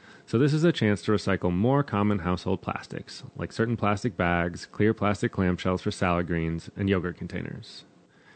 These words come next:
Henry Reisky is a marine debris coordinator with the Center for Alaskan Coastal Studies. He says they're filling about one super sack per week right now, but sees this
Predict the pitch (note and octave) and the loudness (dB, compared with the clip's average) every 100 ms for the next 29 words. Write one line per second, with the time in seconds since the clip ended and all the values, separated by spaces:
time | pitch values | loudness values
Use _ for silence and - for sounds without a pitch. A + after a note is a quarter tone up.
0 | _ - A2 G#2 G2 B2 D3+ - F#2 F2 | _ -2 2 4 4 4 2 0 2 2
1 | - A#2 F2+ F2+ G2+ C3 C#3 G2 G2+ F#2 | 0 0 2 4 4 4 4 4 2 2
2 | F#2 E2+ E2+ E2+ D#2+ - - F#2+ F#2+ G2 | 2 4 4 2 0 -2 -2 -2 0 0
3 | G#2 F2+ E2+ E2+ F2 E2+ E2+ D#2 - - | 2 2 2 0 -2 -2 -4 -4 -10 -8
4 | - - - - - _ _ - - - | -8 -6 -8 -12 -20 _ _ -20 -20 -20
5 | _ C3 C#3 A2 G2 G2 F#2+ F#2 F#2 F#2 | _ 2 2 2 2 2 2 4 4 2
6 | E2 E2 F#2+ A#2 B2 - G#2 G#2 - F2 | 0 2 2 4 2 0 0 0 0 0
7 | - F2+ E2 E2 - E2 E2+ E2 E2 - | 0 0 0 0 -4 -6 -6 -8 -10 -12
8 | _ - - _ F#2+ - C3+ C#3+ G#2+ F2 | _ -20 -20 _ -6 0 2 2 4 2
9 | E2+ | 0